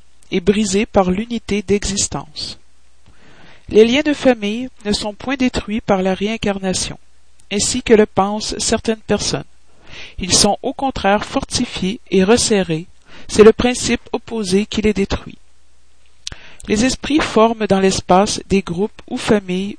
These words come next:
unis par l'affection, la sympathie et la similitude des inclinations. Ces esprits, heureux d'être ensemble, se recherchent. L'incarnation ne les sépare que momentanément, car,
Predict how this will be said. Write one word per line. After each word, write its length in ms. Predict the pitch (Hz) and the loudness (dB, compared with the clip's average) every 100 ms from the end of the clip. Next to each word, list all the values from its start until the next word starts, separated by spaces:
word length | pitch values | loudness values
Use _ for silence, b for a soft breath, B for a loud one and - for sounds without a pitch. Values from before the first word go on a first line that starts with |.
| - | -10
unis 280 | 226 226 | -8 -8
par 180 | - 214 | -2 0
l'affection, 640 | 202 208 214 - - 175 - - - - - | 0 -2 -4 -4 -6 -8 -10 -20 -20 -14 0
la 140 | 202 | 0
sympathie 640 | - 220 220 226 - 180 190 - B B B | 0 -2 0 0 -2 -10 -12 -18 B B B
et 120 | 214 | 4
la 100 | 220 | 4
similitude 680 | 214 233 233 233 226 - 196 | 4 0 0 0 -2 -4 -4
des 180 | 196 185 | -2 -4
inclinations. 640 | 196 - 214 202 - - - - - - - - - - - B B B | -4 -8 -8 -6 -6 -8 -14 -20 -20 -20 -20 -20 -20 -20 -20 B B B
Ces 320 | - 214 214 | -2 0 2
esprits, 500 | 262 - - 202 240 - - - | -2 -4 -6 -8 -8 -14 -14 -2
heureux 340 | 240 226 254 | 0 2 2
d'être 280 | 240 214 - | 4 4 2
ensemble, 640 | 190 - 175 180 226 233 226 | -4 -2 -2 -4 -8 -12 -8
se 140 | - | -6
recherchent. 680 | 202 202 - - - - - - - - - B B B - | -4 -4 -6 -8 -8 -8 -8 -18 -20 -20 -20 B B B -4
L'incarnation 760 | 214 247 247 247 240 - 220 233 | 0 0 0 0 0 0 0 0
ne 60 | |
les 100 | 196 | 2
sépare 640 | 190 208 - 196 208 208 - | 2 2 4 4 4 0 -2
que 140 | 269 | -2
momentanément, 840 | 269 262 233 - 220 208 190 180 214 | -2 -2 -2 0 0 -2 -4 -4 -4
car, 500 | - 175 190 233 - | -2 0 0 -4 -12